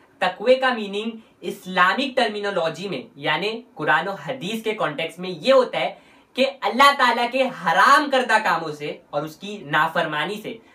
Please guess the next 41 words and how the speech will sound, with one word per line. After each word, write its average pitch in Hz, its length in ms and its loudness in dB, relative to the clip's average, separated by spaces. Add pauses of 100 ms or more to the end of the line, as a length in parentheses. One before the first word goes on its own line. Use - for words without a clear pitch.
(120)
अपनी 165 280 -6
हिफाजत 139 600 -4
की 120 100 -14
जाए। 110 180 -14 (520)
इब्ने 262 300 4
रजब 254 320 4
रहीमहुल्लाह 202 520 0
का 185 320 2 (140)
इस 240 220 -6
ताल्लुक 185 360 2
से 175 180 -4
एक 196 360 -8
बहुत 202 360 2
ही 240 60 -4
प्यारा 226 460 4
कॉल 170 200 0
मिलता 123 260 -12
है। - 140 -14 (460)
आप 262 380 6
तकवे 247 340 2
का 269 120 6
मतलब 220 640 -2
बयान 170 400 2
करते 185 260 -4
हुए 139 340 -6
ये 151 160 -8
फरमाते 139 540 -4
हैं 160 180 -10 (440)
कि 240 140 4 (440)
असलियत 233 600 0
में 254 340 0
तो 240 100 -4
तकवा 226 640 2
ये 185 320 -2
है 208 260 -6 (680)
कि 220 340 2
बंदा 165 440 2
एक 247 320 -4
कवच 269 280 6
बना 143 260 -2
ले, 110 180 -14